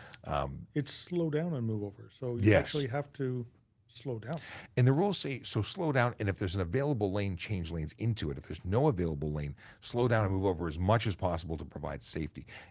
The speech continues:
Speaker 1: And people just don't know how to interpret that, it seems, uh, 'cause we see a lot of people who don't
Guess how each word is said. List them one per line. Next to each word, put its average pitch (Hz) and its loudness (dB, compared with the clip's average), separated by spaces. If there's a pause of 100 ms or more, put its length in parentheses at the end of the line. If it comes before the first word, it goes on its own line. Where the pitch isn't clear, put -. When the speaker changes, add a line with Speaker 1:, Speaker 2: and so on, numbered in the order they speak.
Speaker 1:
And - 2
people 202 2 (120)
just - -2
don't 131 0 (140)
know 120 4
how 104 2
to 101 0
interpret 92 -2
that, 78 -8
it 80 -8
seems, 82 -4 (480)
uh, 76 -2
'cause - -10
we 101 2
see 117 2
a 98 4
lot 95 4
of 95 -2
people 90 0
who 80 -2
don't 80 -2